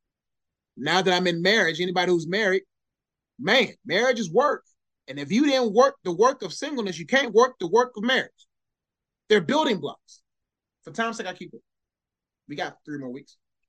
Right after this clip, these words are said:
<laughs> Okay. The outputs and results of the manufactured mindset can be likened to the finished products in a factory. These results en-, encompass both tangible and intangible. So there's tangible results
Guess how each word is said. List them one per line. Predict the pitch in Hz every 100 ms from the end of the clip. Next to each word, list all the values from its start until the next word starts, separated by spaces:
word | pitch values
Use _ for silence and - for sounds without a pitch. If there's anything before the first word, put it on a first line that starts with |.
| -
<laughs> | 147 _ _ _ 196
Okay. | - _ _ _ _ _ _ _ _ _ -
The | 180
outputs | 247 302 269 285
and | 254
results | 240 247 254
of | 220
the |
manufactured | 220 240 240 240 226 214
mindset | 226 233 233
can | 202
be | 202
likened | 220 247 240
to |
the | 202 -
finished | 240 226 -
products | 233 220 220
in | 214
a | 202
factory. | 202 214 202 - -
These | 196 220
results | 208 214 220 214
en-, | 196 - - 185
encompass | - 220 226 208 208 _ _
both | 196 196
tangible | - 226 220
and | 214
intangible. | 233 214 220
So | 220
there's | 220 220
tangible | - 294 294 285 311 294
results | 302 254 269 -